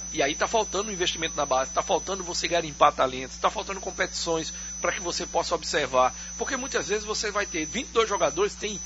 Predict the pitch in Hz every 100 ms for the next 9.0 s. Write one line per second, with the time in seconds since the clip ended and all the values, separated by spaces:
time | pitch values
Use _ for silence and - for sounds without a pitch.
0 | - - - 139 156 392 - 285 - -
1 | 247 254 233 147 98 - - - 185 151
2 | 120 - 262 190 - 165 190 180 180 226
3 | 220 160 185 180 170 202 170 123 - -
4 | - - - 214 170 180 - - - 220
5 | 208 156 254 240 175 190 180 160 151 -
6 | 180 175 - - - - 180 165 156 151
7 | 156 160 - - - - - - 160 151
8 | 147 151 - 143 139 175 - 147 156